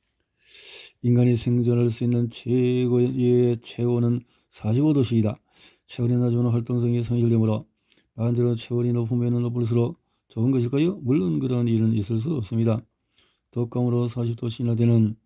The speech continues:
거의 일어나서 녹초가 돼서 몸을 움직일 수 없어진 경험을 가진 사람이 많이 있을 것입니다. 체온이 높다는 것은 열려지는 그만큼 빵질하는 것이기 때문에 몸은 에너지의 소모에 견딜 수 없게 됩니다.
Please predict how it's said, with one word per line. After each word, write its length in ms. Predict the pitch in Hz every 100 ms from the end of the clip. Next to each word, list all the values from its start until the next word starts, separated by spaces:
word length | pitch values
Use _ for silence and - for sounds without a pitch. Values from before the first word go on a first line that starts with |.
| _ _ _ _
거의 240 | 110 120
일어나서 300 | 120 117 117
녹초가 340 | 117 113 123
돼서 180 | 120 117
몸을 300 | 117 120 123
움직일 320 | 120 117 120
수 100 | 113
없어진 380 | 117 113 120 117
경험을 360 | 113 117 117 110
가진 220 | 113 113
사람이 300 | 113 117 113
많이 400 | 113 107 123 156
있을 180 | 113 113
것입니다. 420 | 113 110 107 110 - _ _ _ _ _ _
체온이 320 | - 120 123
높다는 320 | 123 117 123
것은 300 | 123 117 120
열려지는 420 | 120 123 123 120 120
그만큼 400 | 120 120 117 120
빵질하는 480 | 120 120 120 117
것이기 220 | 117 113 110
때문에 580 | 117 113 113 113 110 - _ _ _ _ -
몸은 300 | 120 120 123
에너지의 500 | 127 123 120 123 120
소모에 500 | 117 - 123 120 117
견딜 360 | 120 120 120
수 160 | 117 123
없게 560 | 123 123 113 117 123 117
됩니다. 420 | 110 110 107